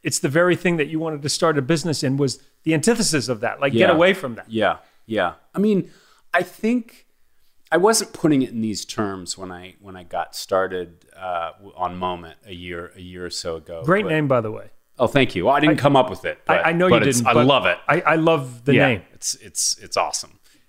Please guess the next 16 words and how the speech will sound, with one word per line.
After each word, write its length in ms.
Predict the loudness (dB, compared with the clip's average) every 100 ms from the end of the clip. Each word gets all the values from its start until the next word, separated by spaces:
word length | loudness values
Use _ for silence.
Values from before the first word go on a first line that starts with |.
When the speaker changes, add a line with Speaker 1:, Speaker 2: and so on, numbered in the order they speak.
| _ 0
Speaker 1:
That 240 | 0 0
name 280 | -2 -2 -4
came 280 | -2 -2 -2
from 480 | -2 -2 -2 -6 -6
the 80 | -6
creator 760 | -4 -2 0 0 0 0 -2 -12 _ _ _ _ 0
of 180 | 2 2
Speaker 2:
Yeah. 80 |
Speaker 1:
Moment. 380 | 0 0 -4 -4
Speaker 2:
Yeah, 140 | -2 0
Kevin 300 | 0 -2 -2
Halesh. 480 | 0 -2 -2 -14 _ -6
Speaker 1:
And 240 | -4 -4
Kevin 360 | -2 0 2 0
apparently 680 | 2 2 4 0 -2 -4 -4
was 520 | -2 0 0 -2